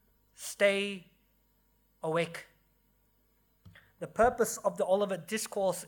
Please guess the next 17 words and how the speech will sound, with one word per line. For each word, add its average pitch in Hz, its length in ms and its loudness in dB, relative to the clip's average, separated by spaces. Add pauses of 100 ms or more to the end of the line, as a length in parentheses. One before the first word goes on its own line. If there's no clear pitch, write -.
isn't 196 360 -10
to 175 100 -12
scare 175 440 0
us - 300 -2 (420)
or 160 160 -8
to 156 100 -6
strike 180 460 0
terror 196 440 4
into 180 240 -6
the 165 120 -2
hearts 180 360 0
of 156 200 -8
God's 170 320 0
people 175 400 -6
about 160 260 -2
the 165 160 -6
end, 185 300 -4